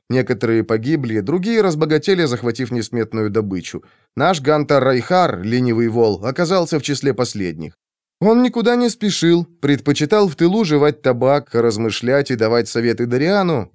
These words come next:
и вдруг выяснилось, что на большой войне толковая мысль ценнее удали с отвагой. Советы Райхара принесли Дариану две значимых победы.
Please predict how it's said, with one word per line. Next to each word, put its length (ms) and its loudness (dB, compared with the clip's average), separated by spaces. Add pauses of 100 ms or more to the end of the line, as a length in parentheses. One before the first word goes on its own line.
и 140 2
вдруг 300 0
выяснилось, 600 0
что 200 -4
на 100 0
большой 420 0
войне 420 0
толковая 600 0
мысль 400 -2
ценнее 640 0
удали 400 -2
с 80 -6
отвагой. 580 -6 (480)
Советы 400 4
Райхара 560 2
принесли 480 0
Дариану 500 2
две 280 2
значимых 580 -2
победы. 540 -2